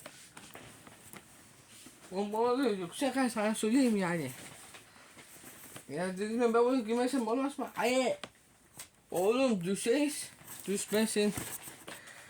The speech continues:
Yok bak iki ayak ve bir ayağımı attım da sıkıntı buraya oturmuş oluyorsun zaten. Yok dedim ben bunu kıskanmam lan. Hadi bunu buradan aşağı atayım lan. Ne?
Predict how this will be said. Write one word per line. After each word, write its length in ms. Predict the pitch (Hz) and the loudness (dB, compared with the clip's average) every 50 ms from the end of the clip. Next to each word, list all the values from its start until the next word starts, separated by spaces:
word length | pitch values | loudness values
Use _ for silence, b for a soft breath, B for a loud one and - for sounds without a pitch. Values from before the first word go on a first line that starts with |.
| B B B B B B - - | B B B B B B -10 -4
Yok 280 | 160 165 170 156 143 160 | -2 0 0 0 -2 -4
bak 80 | 160 - - - - | -8 -10 -10 -6 -4
iki 320 | 202 185 - - 262 190 | -4 -4 -2 -2 -2 -2
ayak 360 | - - 185 214 226 226 220 | 0 0 0 2 2 2 2
ve 160 | 220 208 190 | 2 2 2
bir 140 | 240 254 - - - | 0 -2 -2 -4 -6
ayağımı 360 | - 180 208 233 247 262 262 | 0 2 4 6 6 6 6
attım 640 | - 196 226 220 - - _ _ - 262 269 233 208 | 4 2 0 -2 -4 -10 _ _ 0 2 2 4 4
da 120 | 247 247 247 | 4 4 4
sıkıntı 520 | 247 247 214 214 233 240 220 - 240 202 - | 4 2 0 2 0 0 2 0 -2 -2 0
buraya 180 | 233 247 254 240 | 2 4 4 4
oturmuş 560 | - 240 226 226 - 254 254 254 247 247 208 | 4 4 2 2 2 2 4 6 6 6 6
oluyorsun 400 | 247 233 208 185 175 170 - - - | 6 6 8 6 6 4 2 0 2
zaten. 300 | 190 202 214 196 165 - B B B B B B B B - | 4 4 4 4 0 -2 B B B B B B B B 4
Yok 240 | 196 208 214 214 - | 4 4 6 4 2
dedim 340 | 220 202 185 233 233 220 202 | 0 2 4 4 6 6 6
ben 160 | 202 196 196 | 6 6 6
bunu 140 | 202 220 - | 4 2 0
kıskanmam 680 | - 180 - - - 208 202 196 190 226 240 233 233 208 | -2 -6 -8 -6 -2 0 0 0 2 2 0 2 2 0
lan. 160 | 202 202 196 - - - - _ _ _ _ _ _ _ _ _ _ - - - | -2 -4 -6 -12 -18 -20 -20 _ _ _ _ _ _ _ _ _ _ -20 -6 -2
Hadi 140 | 175 202 226 | 0 0 2
bunu 300 | 240 247 233 - 214 175 | 2 0 0 -2 -2 -2
buradan 320 | 214 202 214 220 220 214 | 0 4 4 4 4 4
aşağı 360 | 214 208 202 202 190 208 196 | 4 4 4 2 2 2 0
atayım 380 | 190 190 - 202 185 165 135 117 | 0 0 -2 -2 -4 -4 -4 -6
lan. 120 | 104 117 - - _ _ _ _ _ _ _ _ _ _ _ _ _ _ _ _ _ _ _ _ - - _ _ - - - _ _ _ _ _ _ _ _ - - - - - - - - _ _ _ _ _ _ _ _ _ _ _ - | -10 -14 -16 -18 _ _ _ _ _ _ _ _ _ _ _ _ _ _ _ _ _ _ _ _ -20 -20 _ _ -20 -20 -20 _ _ _ _ _ _ _ _ -20 -20 -20 -20 -20 -20 -20 -20 _ _ _ _ _ _ _ _ _ _ _ 4
Ne? 320 | 233 294 311 427 415 - | 6 8 8 8 6 4